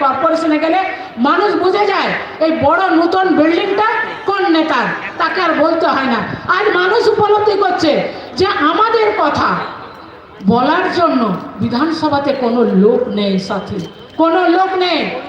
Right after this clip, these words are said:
এরা ধর্মের নামে বাটাবাটি করছে, কেউ আজ এই ধর্ম, কাল ওই ধর্ম, এই নিয়ে করছে। একজন অযোধ্যায় মন্দির তৈরি করছে, তো এই পুরীতে মন্দির তৈরি করছে,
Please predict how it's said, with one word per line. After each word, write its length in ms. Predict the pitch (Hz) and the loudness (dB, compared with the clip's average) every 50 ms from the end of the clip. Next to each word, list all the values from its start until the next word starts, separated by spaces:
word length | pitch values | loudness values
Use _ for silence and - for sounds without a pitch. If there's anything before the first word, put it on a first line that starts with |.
| - - - - - - - - | -12 -14 -16 -16 -18 -18 -14 -8
এরা 200 | 208 220 226 233 | -4 -2 -2 0
ধর্মের 540 | 226 175 160 190 233 254 294 311 359 370 359 | -2 -2 0 0 2 2 2 2 2 2 4
নামে 360 | 370 370 370 359 370 381 381 403 453 415 - - - - - - - 233 | 4 4 4 4 2 2 2 0 0 -2 -4 -6 -10 -12 -14 -14 -6 -4
বাটাবাটি 500 | 247 262 254 262 285 277 269 277 285 285 285 | -2 0 0 2 2 2 2 0 0 0 0
করছে, 440 | 277 233 - - - - 214 190 170 - - - - - - - | 0 0 0 0 0 0 0 0 0 -4 -6 -10 -14 -16 -8 -2
কেউ 220 | 277 277 285 302 | 0 2 2 2
আজ 280 | 311 247 262 285 277 285 | 2 0 0 0 0 2
এই 240 | 285 285 311 311 247 | 2 2 2 2 2
ধর্ম, 380 | 254 294 320 330 330 339 339 339 339 | 2 2 2 2 2 2 2 2 2
কাল 220 | 320 277 285 294 | 2 2 2 4
ওই 180 | 294 320 339 - | 4 4 4 2
ধর্ম, 440 | 285 302 330 339 339 349 359 370 370 - - - - 294 | 2 2 2 2 2 0 0 0 -2 -2 -6 -6 -2 0
এই 200 | 269 277 294 277 | 0 2 2 4
নিয়ে 220 | 294 285 277 277 | 2 2 2 2
করছে। 460 | 285 254 233 - - 240 190 170 - - - - - | 0 0 0 2 0 0 0 -2 -4 -6 -10 -8 -6
একজন 360 | 269 254 233 233 294 285 277 | -6 -4 -2 0 2 2 2
অযোধ্যায় 460 | 262 233 233 - 285 285 285 311 320 | 2 0 2 2 2 2 2 2 2
মন্দির 340 | 311 302 311 320 330 330 320 - | 2 2 4 4 2 2 2 2
তৈরি 220 | 330 320 330 330 | 0 2 2 2
করছে, 260 | 349 349 339 339 339 | 2 0 0 2 0
তো 140 | 294 - 240 | 0 0 0
এই 140 | 196 190 190 - 240 | 0 -2 -2 -2 -2
পুরীতে 280 | 240 240 277 302 311 330 | -2 0 0 2 2 2
মন্দির 360 | 320 311 302 302 294 302 302 285 - | 2 4 4 4 4 2 0 0 0
তৈরি 180 | 302 294 294 285 | 0 2 2 2
করছে, 340 | 294 285 277 277 294 285 | 2 2 2 2 2 0